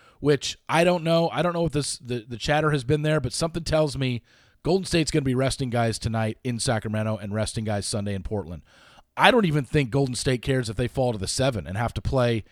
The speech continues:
in the play-in game, because even if they play in the play-in game and win that first one,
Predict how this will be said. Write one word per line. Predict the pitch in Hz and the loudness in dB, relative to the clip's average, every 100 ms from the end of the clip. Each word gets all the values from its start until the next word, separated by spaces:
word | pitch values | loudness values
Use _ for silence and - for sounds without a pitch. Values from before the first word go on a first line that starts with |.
| _ - - | _ -20 -6
in | 143 | -4
the | 131 | -2
play-in | - 147 151 107 | 2 2 2 -2
game, | 98 101 101 | -4 -4 -4
because | 110 131 127 117 - | -4 0 0 0 -4
even | - 175 190 | -6 -2 0
if | |
they | 151 | 0
play | 151 123 165 | -2 0 2
in | 175 | 0
the | 156 | -2
play-in | 151 185 185 | 0 0 0
game | 131 135 135 | 0 -2 -2
and | 135 131 | -4 -4
win | 131 180 | -2 -2
that | 175 147 | 0 -2
first | - 185 202 | 2 2 2
one, | 143 131 139 | -2 -2 -2